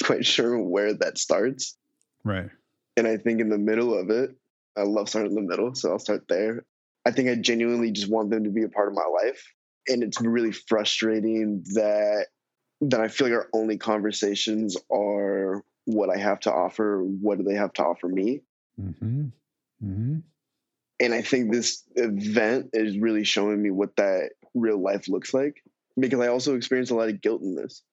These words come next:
Speaker 1: My mom was like, "Oh, I'll fly down this weekend. I'll be there. Like, we'll be fine. Like, I got
Speaker 2: Right.
Speaker 1: you." And I was like, "No, like, that's not what I need right now."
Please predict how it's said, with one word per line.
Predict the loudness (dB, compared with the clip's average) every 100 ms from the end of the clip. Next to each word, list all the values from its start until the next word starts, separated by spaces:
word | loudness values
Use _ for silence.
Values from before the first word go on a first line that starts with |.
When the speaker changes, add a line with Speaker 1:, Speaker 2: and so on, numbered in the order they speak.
| _ _ _
Speaker 1:
My | -2
mom | 0 2 2 0
was | 0
like, | 0 2
"Oh, | 0
I'll | 0
fly | 0 2
down | 0 0
this | -2
weekend. | -2 0 -2
I'll | -2
be | -2 0
there. | 2 0 0
Like, | -2
we'll | -4
be | -8 -2
fine. | 0 2 0 -2 _ -20 _ -4
Like, | 0
I | 2
got | 2 2
Speaker 2:
Right. | 0
Speaker 1:
you." | 0 -2 -8 _ _ _ 0
And | 2
I | 4
was | 2 2
like, | 0
"No, | 2 2 2
like, | 2 0
that's | 0
not | 0
what | 0
I | 0
need | 0 0
right | 0 0
now." | 0 -2